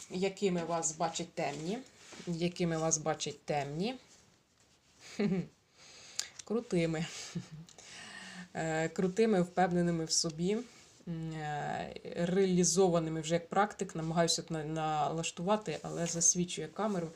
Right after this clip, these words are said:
саме на вашій позиції. Може, якось інш-, о,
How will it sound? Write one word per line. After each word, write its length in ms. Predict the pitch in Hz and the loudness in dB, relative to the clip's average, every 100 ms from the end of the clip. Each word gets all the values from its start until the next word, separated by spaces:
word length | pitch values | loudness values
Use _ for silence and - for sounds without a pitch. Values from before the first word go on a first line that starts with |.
| - - - - | -12 -20 -18 0
саме 280 | - 185 202 | 0 4 4
на 80 | |
вашій 260 | 180 185 185 | 4 4 2
позиції. 600 | 180 175 202 226 - 156 - - - - - - - - | 2 4 4 2 -2 -4 -10 -20 -20 -20 -20 -16 -12 -4
Може, 300 | 175 180 175 | 2 4 4
якось 300 | 180 180 - | 4 4 6
інш-, 400 | 180 180 - - - - - | 6 4 2 -2 -10 -20 -2
о, 240 | - 156 | 2 2